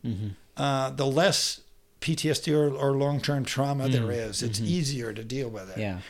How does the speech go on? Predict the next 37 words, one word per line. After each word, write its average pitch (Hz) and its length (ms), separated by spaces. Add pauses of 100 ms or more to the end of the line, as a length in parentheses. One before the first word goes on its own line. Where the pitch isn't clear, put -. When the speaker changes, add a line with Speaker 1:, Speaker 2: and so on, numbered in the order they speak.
(100)
Speaker 2:
because 131 680 (380)
it's 135 140
fresh, - 540
Speaker 1:
Mm-hmm. 107 220
Speaker 2:
and 156 120
your, 156 140
and 160 260
your 151 120
brain 190 260
is, 180 160
like 147 200
I 151 40
said, 135 240
trying 156 200
to 135 120
sort 190 320
it. 117 120
So 143 380 (380)
a, 147 100 (100)
a 143 140
therapist 170 640
or 151 100
somebody 151 360
that 139 280
can 139 220
work 196 240
with 147 120
you 135 80
on 117 240
it, 127 120
or 135 80
a 123 60
trauma 151 320
person, 127 360 (460)
can 147 280
help 151 280
you 139 260